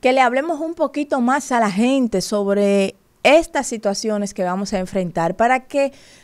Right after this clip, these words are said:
no solamente podamos cuidar nuestras vidas y que no pase esas tres víctimas mortales que tuvimos ayer en Villa Sonador, sino que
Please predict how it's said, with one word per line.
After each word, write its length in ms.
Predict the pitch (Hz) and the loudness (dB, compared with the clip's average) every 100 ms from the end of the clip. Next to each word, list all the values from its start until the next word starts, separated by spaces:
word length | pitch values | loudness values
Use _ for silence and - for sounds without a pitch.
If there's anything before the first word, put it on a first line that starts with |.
| _ | _
no 180 | 233 277 | -2 -2
solamente 560 | 320 339 320 320 349 | 0 0 0 -2 0
podamos 500 | 330 254 226 233 311 | 0 2 2 2 0
cuidar 460 | - 262 240 214 233 | -6 -4 0 2 2
nuestras 540 | 269 285 - 196 - | 0 -4 -4 -6 -4
vidas 580 | 180 240 220 - - - - _ _ | -2 0 0 -2 -6 -12 -18 _ _
y 180 | - 240 | -8 -6
que 140 | 226 208 | -2 -2
no 260 | 202 240 | -2 -2
pase 420 | 269 262 285 330 | 2 2 2 -2
esas 280 | 247 233 220 | -2 -2 -4
tres 220 | 254 247 | -2 -2
víctimas 560 | 240 247 254 254 254 - _ | -4 -8 -6 -4 -4 -8 _
mortales 640 | 226 254 262 262 247 214 | -4 -4 0 0 2 -2
que 140 | - 196 | -6 -6
tuvimos 400 | 196 190 220 240 | -4 -2 -2 -4
ayer 340 | 254 247 247 | -4 -2 0
en 140 | 208 190 | 0 -2
Villa 180 | 208 | -2
Sonador, 580 | 202 226 240 233 233 233 - _ - - - - | -2 -2 -2 0 0 -2 -8 _ -20 -20 -20 -20
sino 600 | - - 277 262 269 311 | -8 -4 0 2 0 0
que 260 | - 302 349 | 0 0 -2